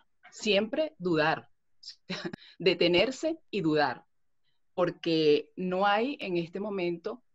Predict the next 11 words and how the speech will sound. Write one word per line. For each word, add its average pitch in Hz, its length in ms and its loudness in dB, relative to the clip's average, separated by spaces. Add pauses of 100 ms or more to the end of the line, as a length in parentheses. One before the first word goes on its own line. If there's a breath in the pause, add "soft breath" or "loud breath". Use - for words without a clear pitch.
(340)
cómo 233 360 0
contrastar 151 600 -6
las 156 160 -6
cifras. 131 360 -8 (340 loud breath)
Hay 190 180 4
cosas 247 340 0
que 240 120 -4
nos 185 120 -8
parecen, 160 560 -2 (320)
eh, - 320 -8 (140)
hay, 135 300 -2